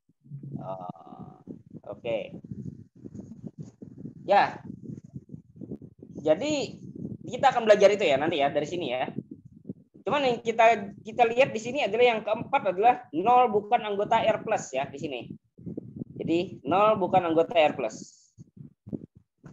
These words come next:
Nah, kemudian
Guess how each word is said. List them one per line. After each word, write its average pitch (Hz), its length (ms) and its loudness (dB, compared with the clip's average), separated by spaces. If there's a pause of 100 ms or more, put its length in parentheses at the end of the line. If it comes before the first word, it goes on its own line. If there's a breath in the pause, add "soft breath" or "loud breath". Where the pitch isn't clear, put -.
(2000)
Nah, 214 320 2 (160)
kemudian 262 480 6